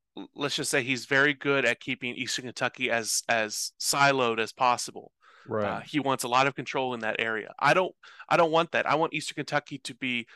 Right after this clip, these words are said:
Speaker 1: as big and powerful and a part of the community and a part of the, the nation as possible. Uh, so that's why he would never vote for something like Medicare for All, because it takes power out of his hands and puts it into the people's hands. Um, so if,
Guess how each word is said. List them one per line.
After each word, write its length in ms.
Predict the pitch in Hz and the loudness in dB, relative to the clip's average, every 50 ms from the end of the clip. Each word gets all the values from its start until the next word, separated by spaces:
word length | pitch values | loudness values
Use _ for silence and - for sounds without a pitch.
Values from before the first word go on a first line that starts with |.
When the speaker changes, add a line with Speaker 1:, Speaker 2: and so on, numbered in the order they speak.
| - _ - | -20 _ -6
Speaker 1:
as 160 | 127 113 - | -6 -6 -4
big 260 | - 151 151 156 139 | -2 0 0 2 0
and 80 | 147 123 | -2 -6
powerful 440 | - - 143 139 139 - - 147 | 0 2 4 4 4 2 0 -4
and 80 | 135 123 | -4 -4
a 20 | |
part 180 | - - 135 127 | -2 -2 -2 0
of 60 | 123 | 0
the 80 | 117 117 | -4 -8
community 480 | - - 151 156 160 156 156 151 151 | -10 -10 -6 -2 0 2 2 2 2
and 80 | 147 131 | 0 0
a 40 | 117 | -2
part 220 | - 131 131 123 | -2 -4 -4 -4
of 140 | 123 107 - _ | -4 -10 -10 _
the, 160 | - 123 113 - - | -6 -6 -6 -4 -6
the 80 | 123 123 | -4 0
nation 400 | 127 147 170 170 - - 127 113 | 2 2 2 2 0 -2 -2 -4
as 120 | 110 - | -4 -4
possible. 600 | - 123 117 113 107 - - 104 101 82 - - - - - - - - | -2 0 0 0 0 -4 -10 -12 -12 -14 -14 -16 -20 -20 -20 -20 -18 -10
Uh, 240 | - 120 107 107 104 - - _ _ - | -8 -6 -6 -6 -8 -10 -14 _ _ -6
so 220 | - 156 135 120 | -2 -2 -2 2
that's 200 | - 143 156 - | 4 2 2 4
why 100 | - 170 | 2 0
he 80 | 147 160 | 0 0
would 200 | 156 151 147 135 - _ | -2 -2 -4 -6 -10 _
never 300 | 135 147 147 147 135 131 | -6 0 0 0 0 0
vote 180 | 127 131 135 - | 0 -2 -2 -2
for 100 | 135 123 | -6 -8
something 240 | - 139 - 127 | -8 -8 -6 -6
like 140 | 123 123 117 | -8 -6 -2
Medicare 400 | 127 123 120 117 - 127 120 113 | -2 -2 -2 -2 -4 -6 -6 -4
for 140 | - 123 123 | -4 -2 0
All, 180 | 131 127 113 - | 2 2 2 0
because 220 | 117 - - 113 | -4 -10 -12 -12
it 60 | 117 - | -10 -6
takes 180 | - 127 - | -6 -6 -6
power 260 | - - 131 123 120 | -2 0 2 4 4
out 140 | 117 117 113 | 4 2 0
of 60 | 110 | 0
his 200 | - 160 165 - | -4 -4 -6 -4
hands 280 | - 123 117 113 113 113 | -4 -4 -4 -4 -4 -8
and 100 | 113 - | -12 -8
puts 220 | - 123 - - | -8 -8 -6 -6
it 100 | 117 110 | -8 -8
into 220 | 120 113 - - 120 | -8 -12 -12 -14 -16
the 100 | 113 - | -18 -10
people's 360 | - 139 131 - 117 110 - | -6 -6 -6 -6 -6 -10 -10
hands. 360 | 117 - - - - - - _ _ - - - - - - - - | -12 -12 -16 -14 -14 -16 -16 _ _ -20 -20 -20 -20 -20 -20 -16 -12
Um, 260 | - 113 107 - - _ _ _ - - - - - - | -10 -10 -10 -12 -14 _ _ _ -20 -20 -20 -20 -16 -10
so 320 | - - 123 117 113 - - | -6 -4 -2 -2 -2 -4 -4
if, 240 | - 135 - - | -4 -4 -4 -8